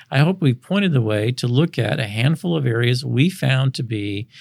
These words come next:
very important, that work very well in a survey, that work very well in statistical models, and, um, help validate and see whether or not,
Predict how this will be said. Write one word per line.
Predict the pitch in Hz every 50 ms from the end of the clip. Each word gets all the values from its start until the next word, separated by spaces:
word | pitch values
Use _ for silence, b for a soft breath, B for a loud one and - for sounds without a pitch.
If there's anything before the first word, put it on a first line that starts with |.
| B B B B B B _ -
very | 120 104 104 127 131 143 156 165 160
important, | 156 151 147 - 120 104 98 98 104 131 143 - _ _
that | 131 110 101 104
work | 110 107 110 104 104
very | 123 110 113 120 135 143 139
well | 131 123 131 127 123 123
in | 117
a | 107 -
survey, | - - 110 98 98 98 98 127 135
that | 127 127 113
work | 107 110 110 107
very | 107 113 113 120 139 147
well | 139 127 123 117 117 113 120 120 B B B B B B
in | - 120
statistical | - - 120 117 - 143 139 - - 135 123 - 113
models, | 110 101 95 95 92 95 117 147 160 - - b b b b b b b b -
and, | 135 127 127 127 131 131 131 123 - - _ _ -
um, | - 147 135 131 139
help | 139 165 185 190 180 - _
validate | 165 139 143 143 151 151 151 135 139 143 139 143 - - - -
and | 156 135 120 117 117
see | - - - 160 156 165
whether | 175 143 135 139 131 131 123
or | 120
not, | 117 120 117 117 120 127